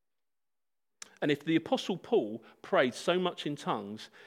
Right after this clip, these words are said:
it's probably 'cause he found it hugely cultivating and valuable in his spiritual life and his intimacy with God.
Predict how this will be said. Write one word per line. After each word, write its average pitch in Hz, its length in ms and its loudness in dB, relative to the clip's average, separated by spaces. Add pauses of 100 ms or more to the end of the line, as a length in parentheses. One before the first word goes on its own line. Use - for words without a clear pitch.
it's 151 100 -6
probably 175 340 4
'cause 160 180 -2
he 147 80 -4
found 139 300 0
it 113 80 -4
hugely 156 600 -6
cultivating 104 840 -2 (280)
and 117 180 -2
valuable 107 580 4 (500)
in 117 100 -2
his 107 100 -2
spiritual 110 500 -4
life - 460 -6 (180)
and 117 80 -4
his 110 100 -6
intimacy 110 560 -6
with 98 180 -12
God. 95 300 -8